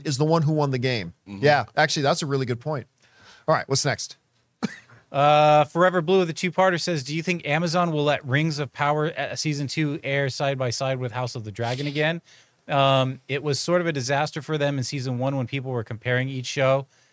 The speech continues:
Speaker 3: uh, and, uh, Rings of Power came up less than desired." I don't think the comparison mattered. It sucked.
Speaker 1: <clears throat> Yeah, I mean, listen, I, I did not think Rings of Power sucked, but it didn't live up anywhere near my expectations either.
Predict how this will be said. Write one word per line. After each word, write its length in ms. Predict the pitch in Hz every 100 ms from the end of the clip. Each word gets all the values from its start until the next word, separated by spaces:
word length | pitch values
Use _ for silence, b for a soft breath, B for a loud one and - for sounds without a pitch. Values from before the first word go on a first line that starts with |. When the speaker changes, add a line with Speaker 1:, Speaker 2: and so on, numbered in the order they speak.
| _ -
Speaker 3:
uh, 440 | 127 127 123 123 -
and, 640 | 127 123 123 120 120 117
uh, 180 | 127 117
Rings 220 | 120 135
of 100 | 120
Power 240 | - 135 123
came 200 | - 123
up 120 | 117
less 200 | 120 110
than 160 | - 110
desired." 420 | 101 110 107 92
I 120 | 98
don't 140 | 139 147
think 140 | 117
the 40 | 101
comparison 460 | 107 123 110 107
mattered. 320 | 107 131 104
It 100 | 90
sucked. 400 | - 127 95 - - -
Speaker 1:
<clears throat> 40 | 269 175 131 - _ _ _ b b b b b b
Yeah, 220 | 151 175
I 60 | 165
mean, 200 | 175 165
listen, 340 | 175 - 110 -
I, 360 | 143 190 220 226
I 140 | 143 185
did 180 | 175 180
not 220 | 170 160
think 200 | 170 143
Rings 220 | 151 143
of 60 | 135
Power 260 | 139 123
sucked, 540 | 107 - 123 202 - - _ _ _ _ _
but 120 | 120 127
it 100 | 151
didn't 240 | 170 143
live 180 | 131 139
up 140 | 135 -
anywhere 520 | 131 139 139 123 120
near 220 | 113 123
my 160 | 120 110
expectations 760 | 107 - 92 - 107 - 156 95
either. 320 | 90 69